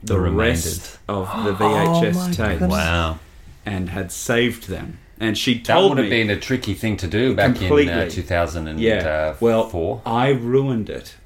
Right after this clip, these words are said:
Speaker 1: I ruined it because I went into her cupboard one day to try and find an old vinyl.
Speaker 2: You bastard.
Speaker 1: <gasps> And I
Speaker 3: They
Speaker 1: saw
Speaker 3: were there.
Speaker 1: one of the tapes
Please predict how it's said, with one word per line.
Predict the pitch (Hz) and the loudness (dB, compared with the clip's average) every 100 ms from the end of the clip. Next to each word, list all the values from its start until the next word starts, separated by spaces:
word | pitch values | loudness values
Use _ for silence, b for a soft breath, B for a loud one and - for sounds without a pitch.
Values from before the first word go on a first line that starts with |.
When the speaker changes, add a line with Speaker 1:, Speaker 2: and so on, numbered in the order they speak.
| 110 | -8
Speaker 1:
I | 110 | -6
ruined | 107 117 110 95 | -2 0 0 -2
it | 85 | -8
because | 98 104 95 - | -8 -8 -8 -8
I | 107 107 | -4 -2
went | 107 107 | 0 -2
into | 101 101 | -2 -6
her | 95 101 | -6 -6
cupboard | 92 - 117 110 92 | -6 -6 -2 -2 -4
one | 90 90 | -6 -6
day | 90 90 | -6 -6
to | 87 | -8
try | - 95 | -6 -6
and | 90 | -6
find | - 95 90 90 | -6 -4 -4 -6
an | 90 | -6
old | 87 87 | -6 -8
vinyl. | 92 98 95 98 76 - | -6 -4 -4 -4 -8 -10
Speaker 2:
You | 87 85 | -6 -6
bastard. | 80 69 - - - 185 | -4 -6 -8 -12 -12 -12
Speaker 1:
<gasps> | - | -12
And | 107 107 101 98 90 - - - - - - - | -8 -6 -4 -6 -6 -10 -20 -20 -20 -20 -20 -14
I | 95 | -12
Speaker 3:
They | 92 | -10
Speaker 1:
saw | - 113 104 101 98 | -4 0 0 2 0
Speaker 3:
were | 101 | -2
there. | 110 | -4
Speaker 1:
one | 101 101 101 | -4 -4 -4
of | 98 90 | -4 -8
the | 90 | -12
tapes | - 104 92 - - - | -10 -10 -10 -12 -16 -16